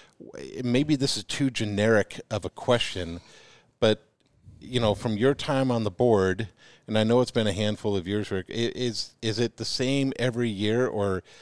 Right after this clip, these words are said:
uh, in terms of, like, your schedule preparation, uh, it takes a, you know, uh, what, what's different now compared to what it was in maybe ten years ago or fifteen years ago? I mean, is it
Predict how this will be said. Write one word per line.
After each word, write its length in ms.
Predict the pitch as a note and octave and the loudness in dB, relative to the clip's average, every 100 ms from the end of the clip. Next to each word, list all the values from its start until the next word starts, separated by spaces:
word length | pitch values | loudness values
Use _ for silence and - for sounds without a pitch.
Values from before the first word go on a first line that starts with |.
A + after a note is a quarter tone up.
| - - _ _ | -20 -20 _ _
uh, 220 | G#2+ G2+ G2 | -2 0 0
in 120 | G2+ | 0
terms 280 | B2 A2 G2+ | 0 0 0
of, 160 | F#2 | -2
like, 260 | F#2 F2+ - | 0 0 0
your 140 | F#2+ | -4
schedule 460 | - - A2 G#2+ G2+ | -4 -2 -2 0 -2
preparation, 920 | - A2 - G2 G2+ - A2+ G2 G2+ G2 | 0 -2 0 0 0 0 -2 -4 -6 -6
uh, 300 | F2 F2 F2 | -4 -4 -4
it 120 | F2 | -4
takes 260 | A2+ F#2 F#2+ | -4 -4 -4
a, 180 | F2 E2+ | -4 -6
you 100 | G2+ | -10
know, 220 | E2+ E2+ E2 - - _ _ _ - | -8 -8 -10 -18 -20 _ _ _ -14
uh, 140 | - - - - - G#2+ | -10 -10 -10 -14 -14 -2
what, 240 | C3 - | 0 0
what's 240 | B2+ D#3+ - | 0 -2 -4
different 580 | G2+ B2+ A#2+ A2 G#2 | -2 0 2 2 0
now 600 | - A2 G#2+ A2+ G#2 F#2+ | -4 -2 2 4 4 2
compared 400 | F#2 G#2 - G2+ | 0 -4 -2 -2
to 80 | F#2 | 0
what 160 | F#2 G2 | -2 -2
it 60 | F#2 | 0
was 400 | F#2+ F#2+ F2+ F#2+ | 2 2 0 -4
in 240 | F2 E2+ - - - - - | -4 -8 -12 -20 -20 -20 -8
maybe 240 | G2 F#2 | -6 -4
ten 240 | F#2+ A#2+ G2+ | -2 0 0
years 260 | G2 F#2+ | 2 0
ago 220 | E2+ E2 E2 | -2 -2 -2
or 140 | E2 | -4
fifteen 480 | - A#2 - G#2+ F#2+ | -4 -4 -4 -6 -4
years 240 | F2+ E2+ | -4 -6
ago? 180 | E2 D#2 | -8 -6
I 20 | |
mean, 300 | D#2+ F2 F2+ - | -6 -6 -8 -8
is 120 | F#2+ | -6
it 140 | F#2+ | -6